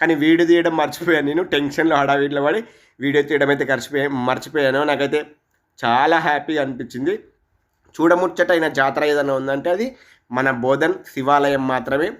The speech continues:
ఎందుకంటే చాలా పెద్ద జాతర. చూడొచ్చు మీరు కూడా. ఇంక ఇక్కడ ఎల్లమ్మ దేవస్థానం ఉంది,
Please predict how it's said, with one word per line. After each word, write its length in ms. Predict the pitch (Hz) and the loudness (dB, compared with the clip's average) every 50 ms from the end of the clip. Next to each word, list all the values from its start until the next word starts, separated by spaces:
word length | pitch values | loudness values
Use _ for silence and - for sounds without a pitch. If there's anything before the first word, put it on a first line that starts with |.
| _ _ _ _ - | _ _ _ _ -8
ఎందుకంటే 260 | 156 165 196 208 180 - 180 | -6 -4 -2 -4 -2 0 0
చాలా 160 | 165 185 208 | 2 2 2
పెద్ద 200 | 220 226 226 214 | 2 0 0 0
జాతర. 400 | 214 190 214 196 180 170 135 120 - - | 0 2 2 2 2 2 -2 -4 -4 -6
చూడొచ్చు 300 | 151 156 185 175 - 170 | -4 -4 -4 -4 -4 -4
మీరు 160 | 160 165 165 | -2 -2 0
కూడా. 240 | 143 143 131 110 - - - - _ _ - 156 | 0 0 -2 -2 -6 -8 -18 -20 _ _ -10 -6
ఇంక 120 | 160 143 | -4 -4
ఇక్కడ 200 | 160 139 160 151 | -2 0 0 2
ఎల్లమ్మ 400 | 147 143 143 156 170 170 180 180 | 2 2 2 2 2 2 2 2
దేవస్థానం 580 | 170 165 170 160 165 160 165 - 156 156 151 147 | 2 2 2 2 0 -2 -2 -2 -2 -2 -2 -2
ఉంది, 340 | 139 131 123 117 113 - | -4 -4 -4 -6 -8 -8